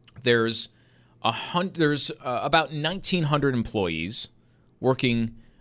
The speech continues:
uh, for their, uh, transit, uh, authority that takes care of the turnpike. We have nearly four thousand employees, so double the amount of people working on it, and we have doubled the budget. It costs Pennsylvania about four hundred twenty-six million dollars a year.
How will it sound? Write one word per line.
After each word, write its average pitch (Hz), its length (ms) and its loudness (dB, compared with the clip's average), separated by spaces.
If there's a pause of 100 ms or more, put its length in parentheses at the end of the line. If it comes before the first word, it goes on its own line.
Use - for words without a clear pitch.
uh, 98 220 0
for 113 180 -6
their, 107 400 0
uh, 87 160 -4
transit, 98 540 -4 (140)
uh, 78 60 -10
authority 87 480 -4
that 90 280 -6
takes 95 240 -4
care 85 340 -4 (200)
of 98 100 -8
the - 60 -6
turnpike. 82 540 -4 (300)
We 180 160 -2
have 139 400 -4 (240)
nearly 151 340 -2
four 185 380 0
thousand 104 440 0
employees, 85 520 -6
so 139 100 0
double 185 320 -2
the 185 120 2
amount 151 200 0
of 131 60 -6
people 127 300 2
working 98 380 -2
on 80 200 -2
it, 120 140 -6 (320)
and 143 200 0
we 185 200 0
have 147 440 -6 (480)
doubled 190 480 0
the 180 80 4
budget. 175 580 0 (380)
It 160 320 -8
costs 180 320 -2
Pennsylvania 180 760 0
about 151 320 -2
four 185 420 0
hundred 180 340 2
twenty-six 180 600 0
million 170 480 2
dollars 165 420 0
a 147 60 0
year. 160 340 0